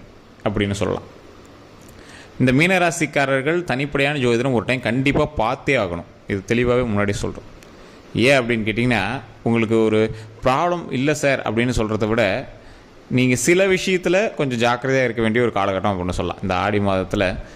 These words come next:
சில விஷயத்துல நீங்க கொஞ்சம் ஜாக்கிரதையா இருக்க வேண்டிய காலகட்டம் அப்படின்னு சொல்லலாம். அடுத்தது அமாவாசை வரைக்கும் வரப்போகுது. அந்த அமாவாசை வரைக்கும் முழு விஷயங்கள் எல்லாமே நம்ம வீடியோல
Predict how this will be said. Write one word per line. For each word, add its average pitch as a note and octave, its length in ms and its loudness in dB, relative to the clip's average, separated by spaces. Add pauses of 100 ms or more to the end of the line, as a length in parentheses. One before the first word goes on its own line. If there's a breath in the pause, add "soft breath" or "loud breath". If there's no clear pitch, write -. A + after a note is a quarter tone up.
சில B2 320 2
விஷயத்துல C#3+ 400 0
நீங்க C#3 220 0
கொஞ்சம் G2+ 160 2
ஜாக்கிரதையா G2+ 280 2
இருக்க F#2+ 140 -2
வேண்டிய F#2 160 2
காலகட்டம் F2+ 300 0
அப்படின்னு E2+ 220 -4
சொல்லலாம். - 200 -4 (280 loud breath)
அடுத்தது G#2 260 2
அமாவாசை G#2+ 480 0
வரைக்கும் G#2+ 280 0
வரப்போகுது. G2 300 2
அந்த B2 140 0
அமாவாசை G2 360 0
வரைக்கும் G2+ 260 0
முழு G2 460 4
விஷயங்கள் F#2 380 0
எல்லாமே F2+ 160 0
நம்ம F2 240 0
வீடியோல F2 240 0